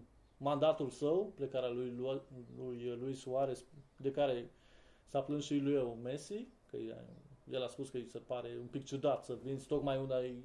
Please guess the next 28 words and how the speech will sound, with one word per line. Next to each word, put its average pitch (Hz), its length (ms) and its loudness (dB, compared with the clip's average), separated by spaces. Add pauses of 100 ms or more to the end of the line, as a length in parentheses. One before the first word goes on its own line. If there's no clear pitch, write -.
(100)
unei 131 440 -2 (400)
contracandidate. 143 720 2
Putea 131 240 2
foarte 131 260 -4
bine 131 220 -4
să-l 135 280 -4 (440)
dea 139 120 2
în 135 80 0
America 139 420 2
pe 123 100 -2
undeva, 123 520 0 (120)
F 139 140 -4
C - 60 -6
Barcelona, 139 500 2
și 139 100 0
ar 135 80 2
fi - 100 -6
scăpat 143 380 4 (120)
de 170 60 6
el. - 160 6 (560)
Așa, 180 560 4 (960)
acum, 165 460 0
probabil, 165 680 2
Luis 165 200 2
Suarez 170 300 2
se 170 80 -2
poate 151 220 0
duce 113 440 -4